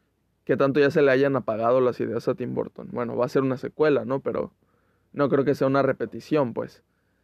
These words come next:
Este, así que, pues, nada. Beetlejuice dos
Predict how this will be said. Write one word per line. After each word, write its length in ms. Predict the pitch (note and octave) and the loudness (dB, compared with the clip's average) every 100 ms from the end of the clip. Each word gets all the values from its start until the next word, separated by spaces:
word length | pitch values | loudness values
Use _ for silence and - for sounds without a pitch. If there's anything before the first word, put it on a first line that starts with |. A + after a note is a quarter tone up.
| _ _ _ - | _ _ _ -16
Este, 760 | - - _ - - - G3 _ _ _ _ _ | -16 -16 _ -18 -16 -16 -18 _ _ _ _ _
así 220 | B2+ C3 | -12 -4
que, 100 | D3+ | -2
pues, 180 | C#3+ A#2+ | -2 -2
nada. 240 | A#2 A2 - | -4 -8 -8
Beetlejuice 460 | C#3 D3+ D#3+ D3 C3 | 0 2 4 2 4
dos 500 | D3 E3 - - | 2 2 -4 -20